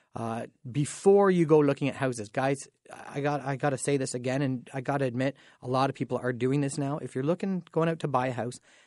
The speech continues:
please don't just get pre-approved, get pre-edu-, educated. Of course, I'm gonna say go to Mortgage Teacher 'cause we're unbiased. It's free.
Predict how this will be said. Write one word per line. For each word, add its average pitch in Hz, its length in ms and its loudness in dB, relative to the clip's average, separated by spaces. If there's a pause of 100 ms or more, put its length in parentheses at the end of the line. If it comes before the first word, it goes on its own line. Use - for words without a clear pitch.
(180)
please 170 560 0 (340)
don't 170 200 2
just 196 140 -2
get - 180 2
pre-approved, 135 640 0 (220)
get - 220 -2
pre-edu-, 139 640 -2
educated. 123 460 -6
Of 107 100 -14
course, 165 280 2
I'm 151 140 2
gonna 139 140 2
say 131 160 0
go 120 160 2
to 120 60 2
Mortgage 113 280 -2
Teacher 156 400 -6 (340)
'cause 110 140 -4
we're 117 100 -4
unbiased. 123 640 -2
It's - 200 -10
free. 127 500 -4